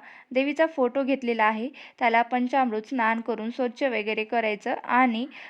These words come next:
मस्त फोटो वगैरे पुसून घ्यायची आणि लक्ष्मीपूजनाच्या ठिकाणी ठेवायची. नंतर काय करायचं?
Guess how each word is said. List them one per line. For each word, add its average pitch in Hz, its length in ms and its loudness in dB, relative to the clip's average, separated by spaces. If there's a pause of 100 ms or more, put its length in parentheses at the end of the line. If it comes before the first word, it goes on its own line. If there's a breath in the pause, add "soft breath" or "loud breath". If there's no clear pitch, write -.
(120 loud breath)
मस्त 294 400 0
फोटो 247 320 0
वगैरे 233 440 2
पुसून 285 420 -2
घ्यायची 254 420 0
आणि 233 340 0
लक्ष्मीपूजनाच्या 262 800 -2
ठिकाणी 254 380 -2
ठेवायची. 302 540 2
नंतर 294 340 0
काय 220 220 4
करायचं? 220 460 -4